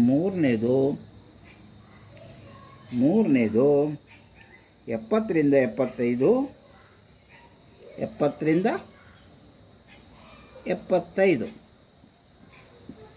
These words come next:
ಎಪ್ಪತ್ತೈದು. ಇದು ಅಂದಾಜು ಮಾಡಬಹುದು, ಅಂದಾಜು ಮಾಡಬಹುದು. ಹಾಗಾದರೆ ನಾಲ್ಕನೇದಾದರೆ, ನಾಲ್ಕನೇ ಕಂಕಣ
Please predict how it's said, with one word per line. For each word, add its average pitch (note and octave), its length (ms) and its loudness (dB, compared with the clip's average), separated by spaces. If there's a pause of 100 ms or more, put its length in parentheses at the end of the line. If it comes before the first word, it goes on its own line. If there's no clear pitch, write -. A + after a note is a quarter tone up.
(1400)
ಎಪ್ಪತ್ತೈದು. C#3 600 0 (540)
ಇದು G#3 160 -4 (460)
ಅಂದಾಜು F3 420 2
ಮಾಡಬಹುದು, C#3 540 0 (140)
ಅಂದಾಜು C3 420 -2
ಮಾಡಬಹುದು. G2+ 340 -4 (260)
ಹಾಗಾದರೆ C3 340 -2
ನಾಲ್ಕನೇದಾದರೆ, E3+ 840 0 (680)
ನಾಲ್ಕನೇ B3+ 640 -2 (680)
ಕಂಕಣ F#3+ 360 0